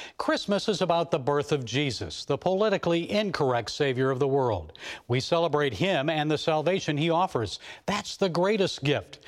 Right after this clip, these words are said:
And just as Michael did when Santa came to visit,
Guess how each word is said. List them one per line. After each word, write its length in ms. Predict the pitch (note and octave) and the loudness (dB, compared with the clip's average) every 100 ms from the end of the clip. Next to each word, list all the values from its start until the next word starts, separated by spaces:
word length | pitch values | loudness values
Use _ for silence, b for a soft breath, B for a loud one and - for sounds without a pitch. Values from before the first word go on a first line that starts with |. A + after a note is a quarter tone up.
| B B | B B
And 140 | F#3 D#3+ | -2 2
just 300 | B3 C4 F3+ | 0 2 0
as 160 | C3 | 2
Michael 360 | C#3+ C4 A#3 F3 | 2 2 2 2
did 280 | C#3+ D3 D3+ | 4 2 2
when 160 | C#3+ | 0
Santa 360 | - G#3 A#3 D#3+ | 2 0 2 0
came 220 | D#3 C3 | 0 0
to 100 | A#2+ | 2
visit, 560 | A#2+ B3+ D3+ D3+ - | 2 2 2 0 -6